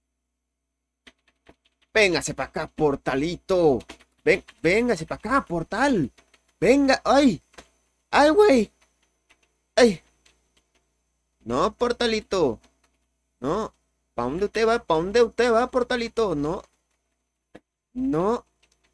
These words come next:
Ay, güey. Ay. Ay.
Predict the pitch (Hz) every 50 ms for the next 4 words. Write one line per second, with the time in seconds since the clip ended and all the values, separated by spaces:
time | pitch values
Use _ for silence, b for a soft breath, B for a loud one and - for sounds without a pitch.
0 | _ _ _ _ _ _ _ _ _ _ - 659 679 679 _ 571 508 339 - _
1 | _ _ _ _ _ _ _ _ 262 302 285 269 262 226 196 165 _ _ _ _
2 | _ _ _ _ _ - - 311 302 277 226 - _ _ _ _ _ _ _ _
3 | _ _ _ - - 269 254 226 -